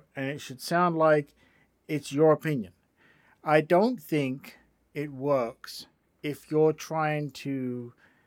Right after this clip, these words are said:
give somebody else's opinion with your voice or your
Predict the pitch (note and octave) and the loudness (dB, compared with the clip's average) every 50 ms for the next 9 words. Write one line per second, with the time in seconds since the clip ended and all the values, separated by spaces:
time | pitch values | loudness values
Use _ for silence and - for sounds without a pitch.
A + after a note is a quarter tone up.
0 | _ _ _ _ _ _ _ _ - - D3+ D#3 D3+ C#3+ - - F#3 F3+ F3+ E3 | _ _ _ _ _ _ _ _ -6 -2 -2 -2 -2 -4 -2 0 0 2 2 2
1 | D3+ D#3 E3 F3 F3+ D#3+ - D#3 C#3+ C3+ C3+ A#2 - C#3 B2+ A#2+ A2+ A2+ A2 A2 | 2 4 4 4 4 2 0 -4 -6 -4 -6 -6 -6 -6 -6 -4 -4 -6 -6 -8
2 | G#2+ B2 B2+ A#2+ B2 C3 C3+ C3 A#2 A2+ A#2 G#2 F#2 F2+ - - - - _ _ | -8 -8 -6 -6 -4 -4 -4 -4 -4 -6 -8 -10 -10 -12 -18 -20 -20 -20 _ _
3 | _ C3 A#2+ A#2+ B2 A#2+ A#2+ B2 C3+ C3+ C3 B2+ B2+ B2+ A#2+ A2+ G#2+ | _ -6 -2 -2 -2 -2 -2 -2 0 0 2 2 2 0 0 -2 -6